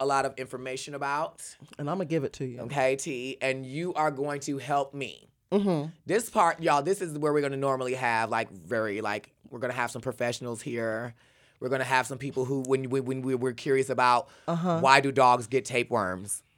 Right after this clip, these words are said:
Speaker 2: Wow.
Speaker 1: we will bring a veterinarian
Speaker 2: Why do
Speaker 1: in
Speaker 2: dogs
Speaker 1: here.
Speaker 2: get, are, are we really?
Speaker 1: We will.
Speaker 2: We can.
Speaker 1: We will.
Speaker 2: We could.
Speaker 1: We can do that.
Speaker 2: Let's do it.
Speaker 1: You wanna know why we can do that? Because
Speaker 2: 'Cause
Speaker 1: this
Speaker 2: it's
Speaker 1: is
Speaker 2: our
Speaker 1: our
Speaker 2: podcast.
Speaker 1: podcast and we can do whatever the fuck we wanna do. We can even say
Speaker 2: Oh,
Speaker 1: fuck.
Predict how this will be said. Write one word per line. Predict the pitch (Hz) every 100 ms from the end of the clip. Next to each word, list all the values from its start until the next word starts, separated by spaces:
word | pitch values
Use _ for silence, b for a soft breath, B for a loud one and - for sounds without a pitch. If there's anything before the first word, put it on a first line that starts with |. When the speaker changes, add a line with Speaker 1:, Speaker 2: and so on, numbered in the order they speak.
| -
Speaker 2:
Wow. | 156 160 147 139 135
Speaker 1:
we | 143
will | 147
bring | 120 143 143
a |
veterinarian | 131 127 127 127 127
Speaker 2:
Why | 480
do | -
Speaker 1:
in | 359
Speaker 2:
dogs | 196 165 165
Speaker 1:
here. | 180
Speaker 2:
get, | 131 - 127 - -
are, | 165 170
are | 175
we | 196
really? | 185 185 277 466 - _ _
Speaker 1:
We | 101 98 135
will. | 127 147 196 156 190
Speaker 2:
We | 175
can. | 185 214 240 302 285
Speaker 1:
We | 131
will. | 151 233 85 180
Speaker 2:
We | 202
could. | 226 240 311 277
Speaker 1:
We | 135
can | 151
do | 139 185
that. | 156 104 165
Speaker 2:
Let's | 202
do | 202 220 302
it. | 131
Speaker 1:
You | 165
wanna | 180
know | 170
why | 165
we | 165
can | 170
do | 165 175
that? | 175 175 - _ _
Because | 147 208
Speaker 2:
'Cause | 180
Speaker 1:
this |
Speaker 2:
it's | 156
Speaker 1:
is | 160
Speaker 2:
our | 165
Speaker 1:
our | 147 147 151
Speaker 2:
podcast. | 156 143
Speaker 1:
podcast | 160 139 123 127
and | 123
we |
can | 135 110
do | 98 131
whatever | 131 131 120 127
the | 113
fuck | 110 135 127 -
we | 135
wanna | 120 120 120
do. | 120 110
We | 151
can | 165
even | 127 123
say | 120
Speaker 2:
Oh, | 185 202
Speaker 1:
fuck. | 139 139 -